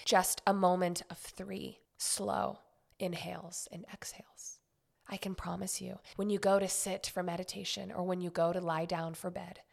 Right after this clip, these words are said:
over some time, it won't feel like a twelve-piece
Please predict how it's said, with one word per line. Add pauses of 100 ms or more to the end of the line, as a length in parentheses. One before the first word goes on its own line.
over
some
time, (180)
it
won't
feel
like
a
twelve-piece